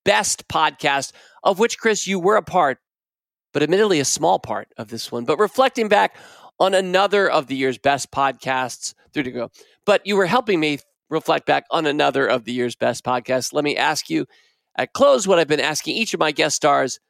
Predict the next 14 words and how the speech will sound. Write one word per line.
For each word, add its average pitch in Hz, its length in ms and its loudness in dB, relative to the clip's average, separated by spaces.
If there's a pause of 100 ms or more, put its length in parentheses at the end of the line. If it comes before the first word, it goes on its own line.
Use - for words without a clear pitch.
(500)
this 127 260 -2
week, 135 220 -2
and 151 100 -2
that 196 160 2
is, 196 200 0
Chris - 280 -4
Hill, 208 280 2 (260)
what 247 160 4
is 349 160 2
a 175 80 4
wish, 180 540 0 (520)
an 147 140 -2 (120)
interesting 294 520 0
thought, 139 420 2